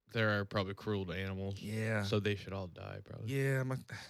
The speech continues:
Speaker 2: I do like 'em, like, in the sense, but yeah, now that I think about the animal aspect of it, I don't like it.
Speaker 1: Tell,
Speaker 2: Okay.
Speaker 1: tell me one more, and I wanna end on a banger. So go
Speaker 2: Okay.
Speaker 1: ahead.
Speaker 2: Um,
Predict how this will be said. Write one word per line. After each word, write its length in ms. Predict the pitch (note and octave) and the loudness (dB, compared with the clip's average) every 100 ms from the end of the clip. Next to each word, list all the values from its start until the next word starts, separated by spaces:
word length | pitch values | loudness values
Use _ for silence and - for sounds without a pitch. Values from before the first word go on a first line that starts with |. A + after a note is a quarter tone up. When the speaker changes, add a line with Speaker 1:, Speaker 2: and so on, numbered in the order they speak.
| - _ _ _ _ _ - | -18 _ _ _ _ _ -4
Speaker 2:
I 60 | |
do 320 | F3+ B2+ D#3+ | -4 2 4
like 320 | D3 B2 C#3+ D#3 | 4 4 2 0
'em, 120 | E3 | 0
like, 160 | C3+ B2 | 0 0
in 60 | |
the 60 | G#2 | 0
sense, 400 | - C3+ C#3 C#3 | 0 2 2 2
but 100 | F#2+ | 0
yeah, 160 | A#2 C#3 | 0 2
now 100 | C#3 | 2
that 40 | D3 | 2
I 20 | |
think 180 | B2+ B2 | 0 0
about 140 | A#2 | 0
the 140 | A2 - | 0 0
animal 380 | G#2+ A2 A2+ | 2 4 4
aspect 400 | A2+ A2+ - A#2 | 4 2 0 0
of 140 | A#2+ A#2+ | 2 2
it, 80 | A#2 | 2
I 40 | |
don't 140 | B2 F#2 | 0 0
like 260 | F#2 F#2+ | 0 0
it. 160 | G2+ G2 - _ _ _ _ _ _ _ _ _ - | 0 0 -2 _ _ _ _ _ _ _ _ _ 8
Speaker 1:
Tell, 160 | D3+ | 10
Speaker 2:
Okay. 140 | B2 A2 | 12 8
Speaker 1:
tell 160 | - D3+ | 8 8
me 140 | D#3 | 10
one 200 | C3+ B2 | 8 6
more, 220 | A#2 A#2 G#2+ | 6 4 2
and 140 | G#2 | 0
I 160 | D#2+ A#2+ | 2 6
wanna 240 | C#3 B2 | 8 8
end 480 | D#2 A#2 A2+ A2 F2 - _ - | 6 4 4 2 -4 -14 _ -6
on 240 | D#2 A2 | -2 0
a 60 | G2 | 0
banger. 460 | G2 G#2 G#2 G2+ G2+ - - | 0 0 0 -2 -6 -14 -10
So 100 | - | -2
go 120 | A#2 | 2
Speaker 2:
Okay. 80 | A2+ | 4
Speaker 1:
ahead. 160 | G2+ F#2+ - _ _ - _ _ _ - | 2 -2 -6 _ _ -20 _ _ _ 0
Speaker 2:
Um, 580 | B2 A#2+ A2+ G2+ F#2 F#2+ | 6 8 8 8 4 -4